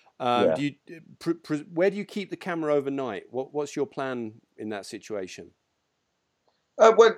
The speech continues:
Speaker 2: I mean, if, if you're gonna be in and out, I, y-, you know, if the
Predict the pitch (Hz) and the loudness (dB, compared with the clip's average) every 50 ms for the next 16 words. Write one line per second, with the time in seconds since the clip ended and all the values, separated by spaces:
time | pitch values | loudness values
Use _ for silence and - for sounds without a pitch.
0 | - - 190 196 190 180 175 170 175 175 170 - - - - 156 - - 170 180 | 2 2 2 4 4 4 6 6 6 4 4 0 -4 -2 -2 -2 0 6 8 8
1 | 180 175 170 165 151 156 127 - 160 143 127 127 139 139 135 127 123 120 123 123 | 10 12 12 10 10 8 6 4 2 2 4 4 4 6 6 6 8 8 8 8
2 | 117 92 92 90 - 127 113 113 110 - - 117 113 - _ _ _ - 120 117 | 6 4 2 0 -2 -4 -4 -4 -6 -8 -12 -14 -14 -14 _ _ _ -8 -6 -2
3 | 95 90 90 92 90 107 107 - - 113 | 0 0 0 -2 -4 -8 -10 -8 -10 -10